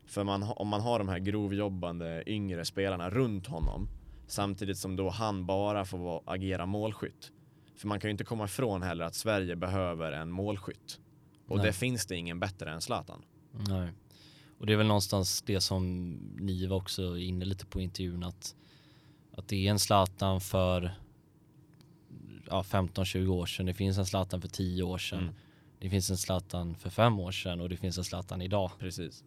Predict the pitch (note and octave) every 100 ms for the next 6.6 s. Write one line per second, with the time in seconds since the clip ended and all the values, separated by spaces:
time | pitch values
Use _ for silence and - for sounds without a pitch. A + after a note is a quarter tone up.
0 | - F#2+ - F#2+ F#2 F#2 F2+ F2+ - -
1 | - - - - F#2 F2+ F2+ F2+ F#2 F2
2 | - F#2+ - F2 F2 - F#2+ F2 F2+ F#2
3 | - - - - - - - - - -
4 | - F2+ E2+ E2+ E2+ E2+ E2 G1+ - F#2
5 | F2+ - - - - - - - - -
6 | - - - - C3+